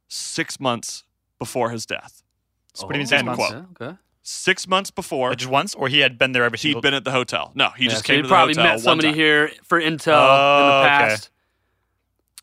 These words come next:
Speaker 1: Yep.
Speaker 2: Okay.
Speaker 1: Uh,
Speaker 2: M B D.
Speaker 1: another quote. "After reviewing and seeing some of the films and television shows about the case, there's a lot of contradictions, especially in the reenactments.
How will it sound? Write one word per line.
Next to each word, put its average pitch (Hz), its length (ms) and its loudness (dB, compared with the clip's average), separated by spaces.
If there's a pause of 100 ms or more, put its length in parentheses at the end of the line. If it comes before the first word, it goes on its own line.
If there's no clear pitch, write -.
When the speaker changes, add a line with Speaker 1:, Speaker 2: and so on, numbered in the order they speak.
Speaker 1:
Yep. - 180 0 (460)
Speaker 2:
Okay. 123 240 -8 (380)
Speaker 1:
Uh, 127 420 4
Speaker 2:
M 131 80 -14
B 123 60 -10
D. 120 200 -16 (260)
Speaker 1:
another 214 200 2
quote. - 300 -4 (720)
"After 233 260 2
reviewing 214 460 -2
and 170 80 -8
seeing 170 260 -4
some 160 160 -6
of 147 40 -6
the 139 60 -4
films 190 340 -2
and 240 100 -10
television 131 460 -4
shows 117 320 -4
about 123 260 -2
the 233 60 -10
case, 123 320 -4
there's 139 280 -6 (160)
a 147 80 4
lot 135 280 4
of 156 80 -6
contradictions, 127 680 -4
especially 147 600 0
in 131 100 -4
the 127 80 -4
reenactments. 120 800 -6